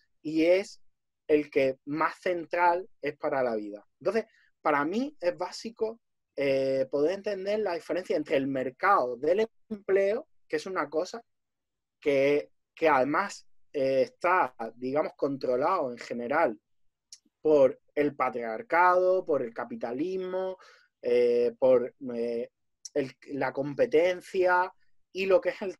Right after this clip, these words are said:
trabajo, bueno, pues que es algo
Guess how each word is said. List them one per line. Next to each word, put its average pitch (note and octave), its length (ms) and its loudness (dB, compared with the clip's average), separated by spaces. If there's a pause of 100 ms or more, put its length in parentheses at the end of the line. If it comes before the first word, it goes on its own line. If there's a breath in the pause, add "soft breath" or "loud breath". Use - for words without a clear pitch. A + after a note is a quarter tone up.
trabajo, G3+ 640 0 (520)
bueno, D3+ 460 -2 (180)
pues B2 180 -6
que A#2+ 320 0
es C3 240 -4 (100)
algo F3 540 2